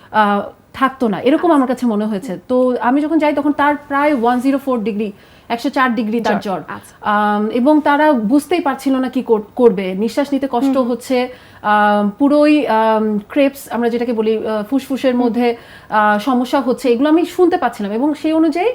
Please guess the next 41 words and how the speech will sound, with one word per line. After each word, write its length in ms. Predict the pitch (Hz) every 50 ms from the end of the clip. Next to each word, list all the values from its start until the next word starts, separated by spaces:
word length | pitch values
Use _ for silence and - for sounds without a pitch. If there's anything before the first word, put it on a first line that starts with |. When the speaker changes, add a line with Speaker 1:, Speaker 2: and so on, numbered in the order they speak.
| - - - - - - -
Speaker 1:
আমরা, 240 | 226 240 247 269 277
আমাদের 240 | 247 247 262 302
কাছে 160 | 302 311 - 302
কিছু 220 | 302 285 - 320
ওষুধ 220 | 285 269 - 311
ছিল 180 | 302 - 330 320
সেগুলো 320 | 311 - 277 240 277 285
আমরা 160 | 277 269 269 240
দেই 180 | 202 220 277
এবং 180 | 285 269 320 294
ওই 180 | - 311 349 339
জায়গাটাতে 440 | 359 359 311 339 339 349 349 349 381 339 -
ওই 140 | 277 320
সময় 340 | 320 320 339 320 320 330 359 359 - - -
কেউই 280 | 330 349 349 359 381
যেতে 220 | 302 254 247 - 240
পারছিল 360 | - - - - - - 175
না 140 | 160 131 - - - -
Speaker 2:
আচ্ছা। 320 | 226 202 - - - 226
Speaker 1:
নৌকা 160 | 226 - 208
নিয়ে। 140 | 180 180 - - - - _ _
তো 100 | - 359
তখন 540 | 349 349 - 320 320 320 - 392 427 415 381
আসলে 360 | 370 359 - 370 370 403 - -
একটাই 340 | 294 320 320 - - 427 392
হয়তো 220 | 320 359 - -
বা 100 | 285 285
ঘটনা, 420 | - 214 233 208 220 196 196 208 -
একটা 340 | - 277 302 - - - 370
ঘটনাতেই 480 | 330 330 330 330 330 320 330 294 302 359
Speaker 2:
হুম। 100 | 359 302
Speaker 1:
আমার 120 | 262 247
কাছে 180 | 269 254 - 277
মনে 180 | 262 247 247
হয় 100 | 262 269
যে 80 | 240 269
আচ্ছা 260 | 214 214 - - 180 - - - - _ _ _ _ _ _ -
ঠিক 140 | 294 269
আছে, 220 | - 202 - - 151 - _ _ _ -
Speaker 2:
হুম, 160 | 277 285 285
হুম। 140 | 277 240